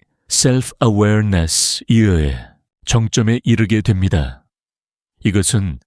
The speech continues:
단순히 자신의 감정을 아는 것을 넘어 자신의 무의식적인 동기와 행동의 근원을 이해하는 심오한 깨달음입니다. 융의 심리학에서 이 깨달음은 개성화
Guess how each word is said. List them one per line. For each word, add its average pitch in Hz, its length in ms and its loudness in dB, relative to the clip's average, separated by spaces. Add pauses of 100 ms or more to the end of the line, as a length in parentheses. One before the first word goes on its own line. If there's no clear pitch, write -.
(240)
단순히 113 580 0 (220)
자신의 135 400 0
감정을 120 500 0
아는 110 220 0
것을 107 280 0
넘어 85 460 -2 (400)
자신의 98 540 0 (100)
무의식적인 113 760 0
동기와 92 600 0 (240)
행동의 110 440 0
근원을 110 460 0
이해하는 101 800 0 (200)
심오한 98 600 0 (120)
깨달음입니다. 95 960 0 (400)
융의 117 300 2
심리학에서 101 880 0 (240)
이 113 220 2
깨달음은 92 680 0 (340)
개성화 113 600 0